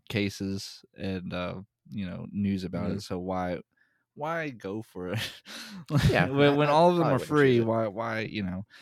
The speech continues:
Speaker 1: I mean, aside, uh, if you really hate, if you hate more, uh, needles more than I do,
Speaker 2: Yeah.
Speaker 1: then, you know, I, I feel bad for you <laughs> 'cause I already don't like them a lot. Like,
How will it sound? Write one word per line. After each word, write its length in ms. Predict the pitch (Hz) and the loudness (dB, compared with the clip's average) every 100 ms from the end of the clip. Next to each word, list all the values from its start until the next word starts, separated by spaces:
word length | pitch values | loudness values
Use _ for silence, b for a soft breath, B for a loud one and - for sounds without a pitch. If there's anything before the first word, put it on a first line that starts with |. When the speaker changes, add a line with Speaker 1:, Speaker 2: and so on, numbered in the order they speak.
| B B | B B
Speaker 1:
I 60 | |
mean, 140 | 147 165 | 4 4
aside, 480 | 160 131 160 143 131 | 4 4 4 4 2
uh, 60 | - | 0
if 340 | 113 123 117 | 0 2 0
you 160 | 120 123 | 2 2
really 360 | 117 123 113 104 98 - 107 | 4 4 4 0 -6 -16 -14
hate, 260 | 110 127 120 - | -4 -2 -2 -4
if 160 | 117 | -4
you 100 | 226 | -2
hate 160 | 185 120 | -2 -2
more, 220 | 131 120 117 117 _ - | -4 -4 -4 -8 _ -2
uh, 180 | 117 113 | 0 0
needles 360 | 107 120 107 101 | 0 0 0 0
more 140 | 113 | 0
than 120 | 101 | 2
I 160 | 101 101 | 0 0
do, 120 | 95 | 0
Speaker 2:
Yeah. 100 | 95 | 0
Speaker 1:
then, 320 | 87 98 92 - | 0 -2 -2 -4
you 100 | 98 | -4
know, 260 | 92 92 90 b b b b b b _ | -4 -6 -12 b b b b b b _
I, 280 | 92 98 98 - | -10 -8 -8 -8
I 280 | - 107 98 - | -2 0 0 -2
feel 120 | 98 92 | -6 -4
bad 260 | 95 95 | -4 -6
for 180 | - 113 | -2 0
you 180 | 113 123 | 2 6
<laughs> 500 | 117 - 143 - - | 6 4 -2 -6 0
'cause 240 | 196 180 | 4 6
I 140 | 139 139 | 6 8
already 240 | 139 131 | 8 8
don't 180 | 123 107 | 6 6
like 240 | 107 107 | 4 0
them 240 | - 101 107 B B B | -2 -6 -6 B B B
a 80 | 95 | -2
lot. 300 | 101 95 80 | 0 0 2
Like, 280 | 101 92 | 0 0